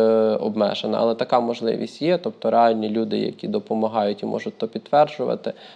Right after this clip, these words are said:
пишуть заяву на міського голову, збирають відповідний пакет документів і отримують, е, нерухомість там з місячною орендою триста, п'ятсот, шістсот гривень,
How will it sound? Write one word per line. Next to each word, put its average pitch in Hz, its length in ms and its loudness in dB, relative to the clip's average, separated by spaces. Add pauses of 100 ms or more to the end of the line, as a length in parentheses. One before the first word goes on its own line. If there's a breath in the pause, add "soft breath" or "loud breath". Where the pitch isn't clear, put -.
(140 loud breath)
пишуть 110 300 -2
заяву 113 360 4
на 110 100 0
міського 113 500 0
голову, 147 420 0 (380 loud breath)
збирають 117 400 2
відповідний 113 440 -2
пакет 110 340 -2
документів 143 640 -2
і 104 60 -4
отримують, 107 920 -2
е, 110 340 0
нерухомість 107 680 -4
там 104 140 -4
з 101 80 -14
місячною 104 480 -6
орендою 104 400 -4
триста, - 340 -8
п'ятсот, - 440 -10
шістсот 110 300 -10
гривень, 110 300 0